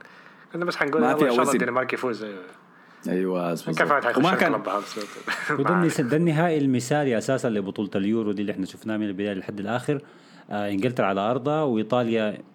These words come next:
Speaker 3: يعني، كان برضو أحسن فريق في البطولة، فأنا شايف النهائي كان متكافئ جدا ب-، يعني، حجم
Speaker 1: آه.
Speaker 3: الاسمين وحجم المنتخبين.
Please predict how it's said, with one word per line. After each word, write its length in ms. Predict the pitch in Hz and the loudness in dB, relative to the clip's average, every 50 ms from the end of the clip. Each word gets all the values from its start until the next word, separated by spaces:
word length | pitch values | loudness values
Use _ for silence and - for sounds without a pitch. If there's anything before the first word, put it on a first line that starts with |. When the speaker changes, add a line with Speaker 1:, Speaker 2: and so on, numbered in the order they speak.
| _ _ - | _ _ -14
Speaker 3:
يعني، 220 | - 90 87 90 | -10 -8 -6 -6
كان 200 | 87 - 107 107 | -6 -4 -4 -2
برضو 200 | 101 110 104 107 | -2 0 0 0
أحسن 240 | 104 92 - - 104 | -2 -2 -2 -4 -4
فريق 240 | 90 - 95 101 - | -4 -4 -6 -6 -6
في 80 | - 92 | -6 -6
البطولة، 380 | 90 95 - - 107 101 95 | -6 -6 -4 -2 -2 -2 -2
فأنا 600 | 90 - 101 92 82 - - - - - - 107 104 | -4 -4 -6 -6 -6 -8 -16 -20 -20 -8 -4 -4 -2
شايف 180 | 90 123 127 | 0 2 2
النهائي 400 | 135 127 120 117 113 120 123 120 | 2 2 2 2 2 2 2 2
كان 160 | 117 123 123 | 2 2 2
متكافئ 460 | 120 113 101 - - 117 117 104 107 98 | 2 2 0 0 0 0 0 0 0 -2
جدا 380 | 95 113 110 113 104 95 90 82 | -2 -2 0 0 0 0 0 -2
ب-، 260 | 90 90 87 85 85 95 - - _ - - - _ - - - | -4 -4 -6 -6 -10 -14 -18 -20 _ -20 -20 -20 _ -20 -12 -8
يعني، 360 | 117 98 101 101 101 98 - - | -4 -4 -2 -4 -4 -6 -8 -10
حجم 260 | - - - 107 104 107 | -8 -4 -2 0 2 2
Speaker 1:
آه. 80 | 104 101 | 2 2
Speaker 3:
الاسمين 460 | 101 95 - - 113 113 113 110 104 | 0 -2 -2 0 0 0 0 0 0
وحجم 160 | - 92 92 | -2 -2 -2
المنتخبين. 540 | 92 92 90 82 - - - 92 92 92 | -2 -2 -4 -4 -6 -6 -6 -6 -6 -6